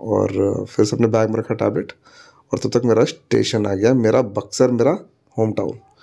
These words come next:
और आप देख सकते हैं station पे कितनी चहल पहल थी,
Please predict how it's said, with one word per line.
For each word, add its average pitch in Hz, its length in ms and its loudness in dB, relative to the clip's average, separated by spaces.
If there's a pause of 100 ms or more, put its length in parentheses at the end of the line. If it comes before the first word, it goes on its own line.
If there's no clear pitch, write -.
(640)
और 110 100 2
आप 107 140 0
देख 117 140 2
सकते 110 280 -2
हैं 110 100 4
station 120 360 0
पे 117 100 -4
कितनी 117 160 0
चहल 110 300 2
पहल 107 260 0
थी, 123 300 -8